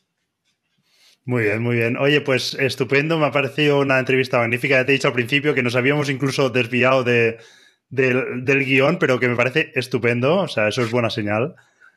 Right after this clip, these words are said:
Así que, oye, em, llegamos al final de la primera parte de la entrevista. Ahora, mm, en la segunda parte hacemos unas cinco preguntas muy rápidas para conocer un poco más al entrevistado.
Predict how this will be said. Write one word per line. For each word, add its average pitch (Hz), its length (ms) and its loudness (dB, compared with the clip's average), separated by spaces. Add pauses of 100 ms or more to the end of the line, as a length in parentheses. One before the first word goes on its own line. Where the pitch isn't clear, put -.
Así 120 320 -2
que, 123 100 2
oye, 117 320 0
em, 120 840 0 (180)
llegamos 139 320 0
al 202 140 2
final 175 240 0
de 170 80 2
la 151 80 2
primera 143 320 0
parte 127 240 0
de - 20 2
la 123 60 2
entrevista. 151 680 0
Ahora, 143 440 0 (120)
mm, 127 320 -16
en 123 100 -8
la 127 60 -2
segunda 139 260 -2
parte 135 220 -2
hacemos 131 320 -2
unas 127 400 -6
cinco 156 340 -2
preguntas 131 460 -2
muy 135 160 0
rápidas 120 600 0 (260)
para 117 160 0
conocer 120 320 -2
un 139 80 -4
poco 123 200 0
más 117 200 -2
al 113 80 0
entrevistado. 120 720 -2